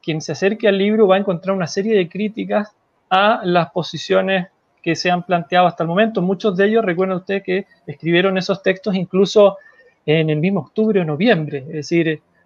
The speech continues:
los que, los autores que tú mencionabas publicaron ca-, eh, casi ahí mismo, ¿no? Entonces había como una,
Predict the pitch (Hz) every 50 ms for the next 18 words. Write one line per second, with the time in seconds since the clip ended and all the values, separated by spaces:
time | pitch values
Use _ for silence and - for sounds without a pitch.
0 | _ _ - 156 156 - - 170 202 165 160 160 147 147 156 147 - 170 175 -
1 | 175 156 170 170 175 170 - - 160 165 175 175 180 180 160 156 - _ - 160
2 | 151 160 151 160 175 180 185 180 175 165 - _ _ _ _ - - - - _
3 | 196 202 - - - - - 208 175 - - 175 170 170 175 226 240 196 143 156
4 | 151 156 160 160 175 185 180 - - 160 - 180 170 190 196 196 185 185 180 185
5 | 185 185 175 175